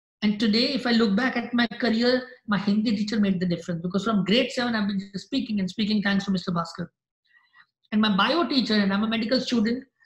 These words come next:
so you might think my bio teacher taught me bio. Of course he did, Mister Miranda did. But you know what he taught me? Don't stop playing your guitar. Don't stop playing cricket, even in your exam days. What he taught me was, if you balance your life, you'll succeed.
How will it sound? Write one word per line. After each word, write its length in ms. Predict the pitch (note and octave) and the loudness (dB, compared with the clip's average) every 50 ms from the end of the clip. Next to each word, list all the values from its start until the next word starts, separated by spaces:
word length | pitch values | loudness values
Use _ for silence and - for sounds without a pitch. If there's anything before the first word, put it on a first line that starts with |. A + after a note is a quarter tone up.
| _ _ _ | _ _ _
so 100 | - A#3 | 0 0
you 140 | A3+ A#3 | 2 2
might 240 | A3+ A#3 A#3 G#3+ - | 2 2 0 0 -2
think 160 | B3 A#3+ B3 | -2 -2 0
my 120 | B3 A#3+ G#3+ | 0 2 2
bio 320 | G#3 A3 A3 A3 A3 G#3 | 2 2 2 0 0 0
teacher 220 | F#3+ A3 A3+ A3+ G#3 | 0 0 -2 -2 0
taught 240 | A3+ G#3 G3 G3+ | 0 0 0 0
me 80 | A3+ G#3+ | 0 0
bio. 460 | G#3 G3 F#3 G3 G#3 A#3+ C4+ E4 - - - _ _ | 2 2 2 2 2 2 0 -2 -4 -8 -16 _ _
Of 140 | F#3+ F3 - | -8 -6 -2
course 220 | - C#4+ C#4 - | 0 0 0 2
he 120 | C#4 A#3 G3 | 2 2 2
did, 240 | F#3+ F3+ E3+ E3+ - _ _ - - - _ A#3 | 2 0 -2 -6 -10 _ _ -20 -20 -14 _ -6
Mister 160 | G3 F#3 G3+ | -4 -2 0
Miranda 420 | F#3+ F#3 F#3 F#3 F3+ F3+ F3+ F3+ F3 | 0 2 2 0 0 0 0 0 2
did. 280 | G3+ F#3 E3 - - - _ _ _ _ _ | 2 0 0 0 -6 -12 _ _ _ _ _
But 100 | A#3 C4 | -4 0
you 60 | D#4 | 0
know 80 | E4+ | 2
what 160 | D#4+ D4+ D4 C#4+ | 4 4 2 2
he 80 | A3 | 2
taught 260 | C4+ C#4 C#4 C#4 - | 2 0 0 0 -2
me? 220 | E4 D#4 F4+ E4+ - _ _ _ _ _ B3 | -4 -6 -6 -8 -10 _ _ _ _ _ 2
Don't 180 | G#3 A#3+ C4 A#3 | 4 4 4 4
stop 280 | - - A#3+ G#3+ A3 | 2 0 0 0 0
playing 160 | B3+ A#3+ A#3+ A#3+ | 0 0 0 2
your 120 | A#3+ A3+ | 2 2
guitar. 480 | G#3+ G#3 G#3 G#3+ G#3+ A3+ A3+ G#3 - - - - _ - G3 F#3+ | 2 2 2 2 2 2 0 0 -4 -8 -16 -20 _ -2 0 2
Don't 200 | F#3 A3+ B3 B3+ | 2 2 2 2
stop 320 | B3 - - A3+ G#3+ - - | 0 2 2 2 2 2 0
playing 200 | A#3 A#3 A3+ G#3 | 0 0 0 0
cricket, 280 | A3 G#3 G3+ B3 A3+ | 0 0 0 0 0
even 220 | G#3+ G3+ G3+ G#3 G#3+ | 2 2 2 2 2
in 60 | A3 | 2
your 120 | A3 A3 | 0 0
exam 420 | G#3+ F#3 E3+ - F#3 F3+ F#3 F#3 F3 | 0 0 0 2 2 2 2 2 0
days. 240 | D#3+ D3+ - - - - - - _ | -2 -6 -12 -16 -20 -20 -20 -12 _
What 180 | F3+ G#3 G#3 - | 0 0 2 2
he 140 | D4+ A#3+ | 0 2
taught 300 | - B3+ C4+ C#4 C#4 - | 2 2 2 2 0 -2
me 120 | E4+ D#4+ D#4 | -4 -2 0
was, 400 | C#4 A#3+ A3+ A#3+ C4+ C4+ - - - _ _ _ | 0 0 0 0 -2 -4 -8 -14 -18 _ _ _
if 100 | - F#3+ | -4 0
you 200 | B3 B3 G3+ E3+ | 2 2 2 4
balance 440 | F#3+ F#3 F#3+ B3 D#4 E4+ E4+ - - | 4 4 4 4 4 0 -2 -2 0
your 160 | D#4+ C4+ B3 | 0 2 2
life, 340 | A#3 A3+ G#3+ G#3+ B3 B3+ - - _ _ _ _ _ - | 2 2 2 2 0 -2 -6 -10 _ _ _ _ _ 0
you'll 140 | B3 C4+ - | 0 0 2
succeed. 420 | - A#3 - - A#3 E3+ C3 | 0 -2 -2 0 -2 -2 -2